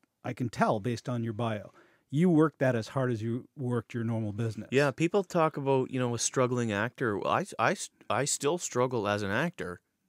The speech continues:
Speaker 2: I just have, because I struggle because I'm, I'm running a business. Like, I'm
Speaker 1: Mm-hmm.
Speaker 2: running a, a company, like, a real company. And I think it's great. I wish that I had busted tables. I wish that I had, you know,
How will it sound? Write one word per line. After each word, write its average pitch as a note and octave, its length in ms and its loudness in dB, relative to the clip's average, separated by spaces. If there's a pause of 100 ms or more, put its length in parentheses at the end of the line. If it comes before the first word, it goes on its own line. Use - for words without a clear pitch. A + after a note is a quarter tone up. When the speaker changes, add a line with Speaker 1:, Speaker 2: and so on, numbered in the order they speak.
(300)
Speaker 2:
I A#2 100 2
just C3 220 -2
have, A#2+ 420 0
because B2 320 0 (380)
I D3 100 6
struggle D3 380 2
because B2 240 0
I'm, D3 160 2 (120)
I'm F3+ 160 6
running F3 220 4
a F#2 60 -4
business. D3 600 0
Like, C#3 120 4
I'm D#3 100 8
Speaker 1:
Mm-hmm. F#3+ 80 6
Speaker 2:
running A2 420 0
a, A2+ 40 -2
a G#2+ 40 -2
company, D3+ 380 0
like, G#2+ 100 -4
a A2 40 0
real B2+ 240 0
company. D#3 500 -2 (500)
And A#2+ 120 4
I D3 120 6
think D#3+ 200 -2
it's B2+ 140 -4
great. C#3 440 0
I G#2 120 2
wish A#2+ 340 0
that C#3+ 140 -2
I B2+ 160 0
had A2+ 300 -4
busted A2 400 -2
tables. A2 460 -4
I F#2+ 100 -2
wish A2+ 300 -2
that B2+ 140 -4
I A#2 160 0
had, G#2+ 200 -2 (1300)
you C3 120 -2
know, G#2+ 360 0